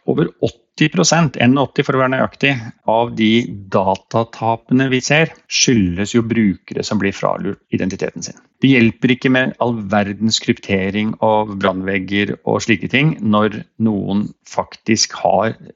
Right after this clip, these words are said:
et brukernavn og passord som gir deg rettigheter til virksomheten. For da er du innenfor. Da har du tilgang til, eh, sertifikater og krypteringsnøkler og alt mulig.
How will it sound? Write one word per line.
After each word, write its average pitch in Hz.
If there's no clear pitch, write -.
et 120
brukernavn 98
og -
passord 123
som 107
gir 92
deg 101
rettigheter -
til 92
virksomheten. -
For 147
da 101
er 98
du 113
innenfor. 123
Da 139
har 98
du 123
tilgang 107
til, 120
eh, 120
sertifikater 120
og -
krypteringsnøkler 113
og 123
alt 123
mulig. 135